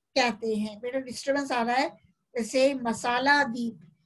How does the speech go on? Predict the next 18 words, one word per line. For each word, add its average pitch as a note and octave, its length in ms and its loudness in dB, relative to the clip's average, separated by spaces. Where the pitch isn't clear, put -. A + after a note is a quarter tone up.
spice C4 840 0
island, C4+ 760 -2
spice C#4 720 2
आइलैंड A#3+ 640 2
भी C4+ 180 2
कहते A3+ 520 0
हैं। A3+ 360 -2
पुर्तगालियों C4+ 1300 -2
द्वारा A#3+ 560 0
सोलहवीं D#4 680 2
शताब्दी A3+ 720 -2
में B3 320 -6
इस E4+ 360 0
द्वीप D4 520 -2
की A#3+ 380 -10
खोज D4+ 420 4
से A#3 260 0
पूर्व B3 500 -6